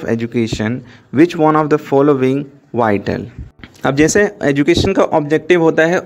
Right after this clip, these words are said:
all round development of student, तो यहाँ पर बताना है एजुकेशन को बढ़ाने के लिए, उसका स्टैंडर्ड बढ़ाने के लिए सबसे ऑब्जेक्टिव, हाँ सर, इस ऑब्जेक्टिव को बढ़ाने के लिए सबसे अप्रोप्रिएट क्या चीज़ होगी? ऑप्शन ए, high salaries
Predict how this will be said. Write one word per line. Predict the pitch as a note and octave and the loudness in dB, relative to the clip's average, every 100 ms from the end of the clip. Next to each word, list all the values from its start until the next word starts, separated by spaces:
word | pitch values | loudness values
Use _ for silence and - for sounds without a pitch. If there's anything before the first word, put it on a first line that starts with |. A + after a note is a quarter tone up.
| - | 0
all | C3+ D#3 E3 | 2 4 4
round | D3+ D#3+ C#3+ | 2 0 0
development | B2+ B2 B2 B2+ C#3 D3+ C#3+ A#2 | 0 0 -2 -2 -4 -4 -4 -2
of | A#2 C3 - | -2 -4 -10
student, | - A#2 G2+ F2+ F#2 - - _ | -10 -6 -4 -6 -8 -16 -20 _
तो | D#3 | 0
यहाँ | D3+ D3+ | 2 2
पर | F3 F#3+ | 0 2
बताना | E3 D#3 D#3 | 2 2 0
है | F#3 - | -2 -2
एजुकेशन | C#3 C#3+ C#3+ E3+ E3+ - G3 | 0 0 2 2 2 0 0
को | F#3+ F#3 | 2 2
बढ़ाने | C#3 B2 C3 C#3+ | 2 2 2 0
के | C#3+ A#2+ | 0 -2
लिए, | G#2+ G#2 | 0 -2
उसका | A#2 E3 C#3+ | -2 -2 -2
स्टैंडर्ड | A2 C#3+ D3+ F#3+ | 0 0 0 0
बढ़ाने | D3 C#3 B2+ B2+ | 2 2 2 -2
के | B2 A#2 | -2 -2
लिए | A2+ A#2+ D3+ - - _ _ | 0 2 0 -4 -18 _ _
सबसे | - E3+ - F#3+ F#3 - - _ _ _ _ _ - | -2 -2 2 2 2 -4 -20 _ _ _ _ _ -2
ऑब्जेक्टिव, | D3 C#3 D#3 D#3 F3+ F3+ E3 | -2 0 -2 2 4 4 2
हाँ | E3 | -2
सर, | D3 D3 - | -2 -4 -4
इस | D#3+ | 0
ऑब्जेक्टिव | E3+ D#3 D3 E3+ | 0 0 -2 0
को | E3+ | 2
बढ़ाने | D3 C#3 D3 | 2 2 0
के | |
लिए | E3 | -2
सबसे | D#3+ C#3 E3+ | -2 -2 0
अप्रोप्रिएट | C3 C3+ C#3+ C#3+ C#3 D3 - - - - | 0 0 -2 0 0 0 -6 -20 -20 -2
क्या | D#3+ | 0
चीज़ | C3 B2 G#2+ | 0 -2 -2
होगी? | G#2 G2 G2 - | -2 -2 -6 -2
ऑप्शन | B2 C#3 E3 E3 | -2 -2 -2 -2
ए, | E3 - - - C#3+ | -2 -6 -20 -8 0
high | D#3+ E3+ | 2 2
salaries | D#3 C#3 D3+ | 0 0 2